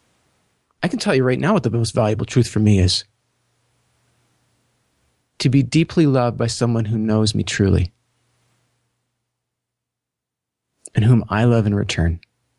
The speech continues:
There is no truth greater for me than that.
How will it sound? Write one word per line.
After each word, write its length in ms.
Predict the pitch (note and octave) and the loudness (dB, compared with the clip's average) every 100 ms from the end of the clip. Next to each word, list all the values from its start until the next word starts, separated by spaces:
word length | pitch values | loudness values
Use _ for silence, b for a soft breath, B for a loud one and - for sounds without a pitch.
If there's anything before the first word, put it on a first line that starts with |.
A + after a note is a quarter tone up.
| _ _ _ _ _ _ _ _ _ _ _ _ _ _ _ _ _ - | _ _ _ _ _ _ _ _ _ _ _ _ _ _ _ _ _ 0
There 100 | C#3 | 2
is 100 | B2 | 4
no 140 | D3 | 2
truth 300 | D3+ - B2+ | 0 -2 0
greater 240 | - A2 G2+ | 2 2 2
for 160 | - | -2
me 100 | F#2 | -2
than 140 | F#2 E2+ | 0 0
that. 200 | E2 | 0